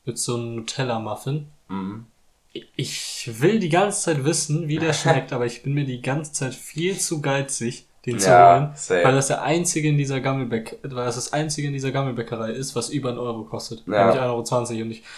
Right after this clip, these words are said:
Speaker 1: bin so bei dieser Gammelbäckerei so, ich krieg irgendwie Croissants, wenn ich zwischen sieben und acht Uhr morgens komme, was ja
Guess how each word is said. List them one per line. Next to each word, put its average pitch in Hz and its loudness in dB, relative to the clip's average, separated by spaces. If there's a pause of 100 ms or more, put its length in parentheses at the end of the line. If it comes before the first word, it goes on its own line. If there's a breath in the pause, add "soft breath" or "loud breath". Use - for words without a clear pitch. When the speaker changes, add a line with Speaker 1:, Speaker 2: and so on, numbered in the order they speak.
(120 loud breath)
Speaker 1:
bin 139 4
so 123 0
bei 123 4
dieser 120 2
Gammelbäckerei 123 -4
so, 123 -2
ich 135 -6
krieg 131 -4
irgendwie 123 -4 (540 soft breath)
Croissants, 139 2
wenn 131 0
ich - -6 (100)
zwischen 135 -2
sieben 139 2
und 131 -2
acht - -4
Uhr 143 -4
morgens 131 -6
komme, 123 -6
was 113 -6
ja 113 0